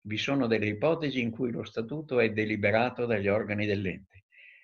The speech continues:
altri casi in cui lo statuto è deliberato da altri organi di carattere superiore. Però si vede come lo statuto degli enti pubblici in particolare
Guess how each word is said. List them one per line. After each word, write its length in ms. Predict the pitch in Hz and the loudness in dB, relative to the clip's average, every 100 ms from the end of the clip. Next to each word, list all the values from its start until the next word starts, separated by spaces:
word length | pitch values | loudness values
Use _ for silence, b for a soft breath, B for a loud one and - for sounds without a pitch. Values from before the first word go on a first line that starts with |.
| B _ - | B _ -2
altri 340 | 110 107 101 | -2 -2 -4
casi 440 | 98 131 151 139 135 | 2 4 4 4 2
in 80 | |
cui 180 | 131 131 | 2 2
lo 140 | 117 113 | 2 0
statuto 680 | 120 110 131 135 127 - | -2 -2 -4 0 0 0
è 140 | 117 107 | 0 0
deliberato 580 | 101 104 110 120 117 | -2 2 4 2 2
da 240 | 110 110 - | 0 0 2
altri 520 | - 139 120 110 98 95 | 4 4 4 0 -2 0
organi 480 | 120 113 98 98 95 | 2 2 2 -2 -2
di 100 | 92 | -2
carattere 460 | 104 98 101 95 | 0 0 -2 -6
superiore. 640 | 92 92 98 95 85 85 _ b b - | -6 -6 -4 -4 -4 -8 _ b b -4
Però 160 | 160 165 | -2 -2
si 160 | - | 0
vede 320 | 156 165 120 | 2 4 2
come 300 | 113 135 127 | 0 0 0
lo 100 | 117 | 0
statuto 560 | 113 - 127 156 139 101 | 0 -4 -4 -6 -4 -2
degli 260 | 92 92 110 | -2 0 0
enti 280 | 117 113 | 0 -4
pubblici 440 | 104 151 110 98 98 | 0 2 2 0 -2
in 120 | 92 | -4
particolare 760 | 92 101 127 143 139 131 156 | -8 -10 -6 0 2 2 -2